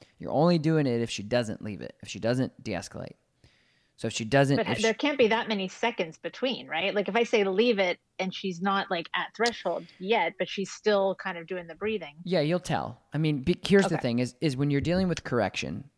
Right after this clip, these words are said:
Speaker 1: so there's, like, this whole thing of, there's some people out there that completely disconnect themselves with training any animal with stress.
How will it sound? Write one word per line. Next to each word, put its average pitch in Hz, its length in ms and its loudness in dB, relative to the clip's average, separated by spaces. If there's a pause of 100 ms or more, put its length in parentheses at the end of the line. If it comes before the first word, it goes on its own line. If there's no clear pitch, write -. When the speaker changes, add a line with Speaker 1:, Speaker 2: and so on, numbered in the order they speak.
(120)
Speaker 1:
so 117 280 2
there's, 120 180 2
like, 131 220 -4
this 117 140 -6
whole 151 280 -2
thing 131 380 -6
of, 104 260 -10 (460)
there's 120 200 -2
some 135 200 2
people 113 340 -2
out 107 180 0
there 104 200 -2
that 98 240 -4 (520)
completely 147 540 -2
disconnect 123 540 -4
themselves 104 500 -6
with 101 240 -8 (680)
training 143 320 2
any 143 240 2
animal 107 320 -2
with 95 80 -6
stress. - 560 -8